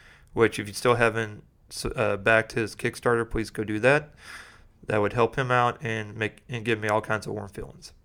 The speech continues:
So please do that. And then, uh, then we have a Thanksgiving slash Christmas one, which I think we might have to do a part two. I was thinking about that the other day. We might have to do a part two. We'll discuss that later.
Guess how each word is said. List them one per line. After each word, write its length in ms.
So 300
please 200
do 160
that. 300
And 160
then, 300
uh, 460
then 140
we 80
have 160
a 40
Thanksgiving 540
slash 260
Christmas 400
one, 260
which 200
I 60
think 200
we 80
might 220
have 140
to 60
do 120
a 40
part 240
two. 280
I 120
was 160
thinking 220
about 180
that 140
the 120
other 140
day. 160
We 60
might 140
have 140
to 20
do 100
a 40
part 220
two. 180
We'll 140
discuss 300
that 120
later. 220